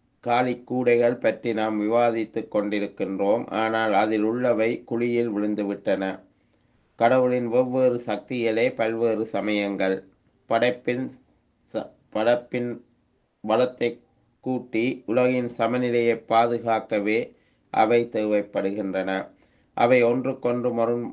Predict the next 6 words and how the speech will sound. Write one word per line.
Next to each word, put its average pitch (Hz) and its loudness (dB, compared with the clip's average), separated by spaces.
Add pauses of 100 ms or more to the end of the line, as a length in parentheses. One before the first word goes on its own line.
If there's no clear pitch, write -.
முரண்பட்டவை 110 0
அல்ல, 95 0 (180)
ஆனால் 120 -2
துணை 131 0
நிலையில் 113 2
நிற்பவை. 92 -4